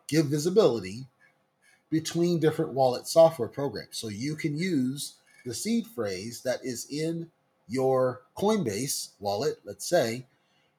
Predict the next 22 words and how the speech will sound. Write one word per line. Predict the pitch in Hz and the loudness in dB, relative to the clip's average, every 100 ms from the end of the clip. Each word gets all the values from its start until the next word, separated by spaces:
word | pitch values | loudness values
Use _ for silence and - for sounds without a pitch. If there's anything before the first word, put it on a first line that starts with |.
| _ _ | _ _
expose | - 147 - - 202 190 | -2 -2 -4 4 6 8
it | 143 156 - _ | 4 -2 -6 _
through | - 170 170 170 | 2 6 8 6
MetaMask | 147 123 175 185 120 104 127 - - | 4 0 2 2 0 -2 -4 -6 0
by | 131 127 | 4 4
giving | 113 156 156 | 4 2 2
it | 151 151 | 0 0
import | 151 156 - 135 139 - _ _ _ - | -4 -2 0 0 0 -8 _ _ _ -8
via | 139 131 | -4 -2
seed | - 185 147 | -2 -4 -4
phrase. | 117 110 107 117 - _ _ _ _ _ _ _ | -4 -4 -4 -8 -12 _ _ _ _ _ _ _
The | - 143 - | 0 0 6
difference | 196 208 208 180 | 6 8 4 0
between | 147 160 143 | -2 -2 0
the | |
two | 113 202 196 117 110 | -2 0 2 0 -2
is | 120 113 98 | -6 -6 2
that | 131 131 - _ _ _ _ _ | 4 4 2 _ _ _ _ _
in | 156 165 156 | 4 4 4
the | 147 135 | -2 -4
private | - 202 226 208 117 | 2 8 8 6 0
key | - 113 80 | -4 -10 -10